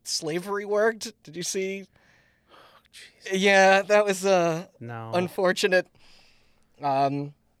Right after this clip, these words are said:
Speaker 1: but, uh, and it's, it's especially a shame because he, he seems to be a, a s-,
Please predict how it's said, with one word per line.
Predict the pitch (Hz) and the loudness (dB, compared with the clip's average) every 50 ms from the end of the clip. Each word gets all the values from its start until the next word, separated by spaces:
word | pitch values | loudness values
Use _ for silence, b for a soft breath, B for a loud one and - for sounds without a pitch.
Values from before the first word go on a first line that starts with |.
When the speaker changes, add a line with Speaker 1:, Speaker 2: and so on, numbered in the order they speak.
| _ _ _ _ _ _ _ _ _ _ - - | _ _ _ _ _ _ _ _ _ _ -18 -10
Speaker 1:
but, | - 165 165 160 143 | -4 -2 -2 -2 0
uh, | 156 156 151 151 156 151 151 151 151 143 127 - _ _ _ - | 0 0 2 2 4 4 4 4 2 0 -2 -8 _ _ _ -14
and | - 165 175 | -6 -2 -2
it's, | 190 196 185 185 - - | -2 -2 -2 -8 -12 -8
it's | 190 180 165 - 175 | -8 -8 -8 -8 -8
especially | 170 - 262 269 247 185 160 | -4 0 0 0 0 0 -6
a | |
shame | 143 - 147 139 139 | -6 -6 -6 -6 -8
because | 143 147 143 143 | -8 -8 -10 -10
he, | 170 151 135 - - | -10 -12 -14 -14 -16
he | 143 147 | -18 -16
seems | 147 - 160 147 | -14 -12 -12 -12
to | 139 143 | -10 -10
be | 143 139 | -10 -10
a, | 131 123 120 - | -10 -12 -14 -14
a | - | -14
s-, | 135 - - - | -12 -12 -12 -14